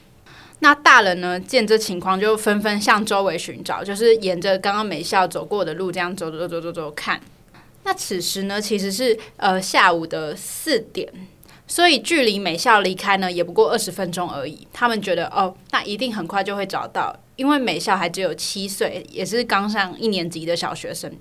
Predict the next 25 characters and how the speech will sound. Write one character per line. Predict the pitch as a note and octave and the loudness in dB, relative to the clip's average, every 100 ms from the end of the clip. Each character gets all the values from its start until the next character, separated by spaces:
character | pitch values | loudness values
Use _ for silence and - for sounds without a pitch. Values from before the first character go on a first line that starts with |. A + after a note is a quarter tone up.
| - | -10
应 | A3+ | 0
该 | G#3+ A3 | 2 2
是 | B3 A3+ F3+ | 0 0 -2
不 | - | 0
会 | F#3 | 2
走 | G3 D3+ | 2 -4
得 | F3+ | -4
太 | - D3+ | -4 -4
远。 | - - - - - - - - | -6 -16 -18 -20 -20 -20 -8 -4
那 | |
这 | F#4 F4+ | 0 0
时 | - A#3 | 4 4
候 | A#3 C4+ | 4 4
呢， | G#3 G3+ | 2 4
大 | B3 G#3+ | 6 6
人 | F3 | 6
就 | F#3+ | 2
在 | G#3 | 0
附 | G#3 A3+ | 2 -2
近 | G#3 G#3 | -2 -2
搜 | G#3 G3 | -2 -2
索 | F#3+ C#3 | -2 -4
了 | G2+ | -4
一 | G3 | -8
会， | - - | -6 -8